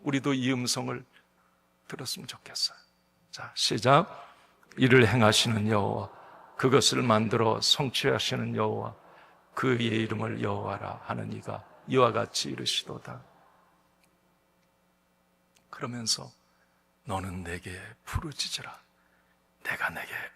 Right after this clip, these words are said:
응답하겠고, 응답하겠고, 너 지금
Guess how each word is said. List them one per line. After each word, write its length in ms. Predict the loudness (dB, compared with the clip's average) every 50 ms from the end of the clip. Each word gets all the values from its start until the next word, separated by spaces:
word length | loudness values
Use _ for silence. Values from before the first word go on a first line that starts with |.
| -6
응답하겠고, 920 | -4 -4 -4 -4 -8 -12 -10 -8 -10 -10 -10 -10 -20 -20 -20 _ _ -20 _ _ _ _ _ _ _ _ _ _ _ _ _ -10
응답하겠고, 800 | -10 -8 -8 -10 -12 -10 -12 -14 -12 -14 -18 -20 _ -16 -16 -16 -16 _ _ _ -20 -20 -20 -20 -20 -18 -18 -20 -20 -20 -20 -20 -20 -20 _ _ _ _
너 160 | -8 -6 -4 -2
지금 560 | -2 -2 -2 -2 -4 -4 -6 -8 -10 -12